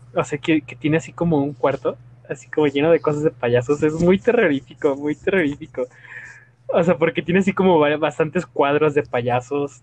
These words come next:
tiene relojes de payasos y tiene como figuras en miniatura de payasos, así como de carnaval y de payasos haciendo malabares, y sí, chiquitas, pero así como un estante, una repisa, más bien como un librero lleno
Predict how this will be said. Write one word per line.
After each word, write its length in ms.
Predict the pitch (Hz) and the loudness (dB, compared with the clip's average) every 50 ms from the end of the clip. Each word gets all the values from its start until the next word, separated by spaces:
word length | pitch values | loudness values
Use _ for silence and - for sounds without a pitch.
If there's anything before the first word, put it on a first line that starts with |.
| _ | _
tiene 340 | - 147 147 147 151 147 139 | -2 -2 0 0 0 0 0
relojes 680 | 135 139 131 131 131 135 139 147 - - 160 151 139 | 2 2 0 0 2 2 0 0 0 0 -2 -2 -2
de 100 | 139 143 | -4 -6
payasos 680 | 127 - 123 123 127 131 135 135 - - 143 143 - _ _ - - - _ _ | -4 -4 -6 -4 -4 -4 -4 -6 -6 -6 -6 -6 -8 _ _ -20 -20 -20 _ _
y 120 | - 147 143 | -6 -4 0
tiene 220 | - 180 175 175 | 2 2 2 2
como 180 | - 175 156 127 | 2 0 0 2
figuras 420 | 160 160 135 147 160 156 - - | 0 0 2 2 2 0 -2 -4
en 100 | 151 147 | -8 -6
miniatura 520 | 135 123 123 123 120 - 131 131 135 139 135 | -6 -4 -6 -6 -6 -4 -4 -2 0 0 0
de 80 | 139 | -2
payasos, 540 | 131 - - 117 120 120 120 120 - 185 - _ _ _ _ _ _ _ _ _ _ _ _ - | -4 -6 -8 -6 -6 -6 -8 -8 -12 -16 -16 _ _ _ _ _ _ _ _ _ _ _ _ -10
así 200 | 147 127 - 147 | -10 -10 -10 -8
como 200 | - 170 165 160 | -4 0 2 2
de 100 | 147 131 | 2 0
carnaval 760 | - 139 131 127 127 123 123 123 123 123 127 127 131 131 131 | 0 -4 -4 -2 -2 -2 0 0 0 0 0 0 0 0 0
y 60 | 131 | -2
de 80 | 131 127 | -2 -2
payasos 300 | - 127 135 139 135 - | -2 -2 -2 -4 -4 -6
haciendo 200 | 139 135 139 131 | -8 -10 -8 -6
malabares, 580 | 135 127 127 117 120 123 131 135 135 131 131 143 | -4 -2 0 0 0 0 0 0 -2 -4 -8 -10
y 20 | 151 175 185 | -6 -6 -6
sí, 20 | 175 | -6
chiquitas, 500 | - - 202 - 175 - - 302 370 - - 240 - | -8 -14 -18 -18 -8 -2 -2 -2 -2 -4 -12 -8 -2
pero 120 | - - 175 | 0 0 0
así 160 | 170 - 175 | 0 -2 -4
como 220 | - - 190 180 180 | -2 2 2 4 4
un 120 | 175 180 | 4 4
estante, 440 | 202 - - - 156 151 151 - 156 | 2 0 -2 -2 -2 -2 -2 -2 -2
una 240 | 165 170 170 175 170 | -2 -2 -2 -2 0
repisa, 500 | 165 147 - - 143 - - 151 196 - _ - | 0 -2 -4 -6 -12 -6 -6 -6 -6 -6 _ -4
más 160 | 170 170 165 | -2 0 0
bien 100 | 170 165 | -2 -2
como 160 | - 175 175 | -2 0 0
un 60 | 180 | 2
librero 340 | 180 180 165 156 160 156 160 | 4 4 4 4 4 4 2
lleno 540 | 147 139 - 147 147 147 151 156 185 285 | 0 0 0 0 2 2 2 0 -2 -4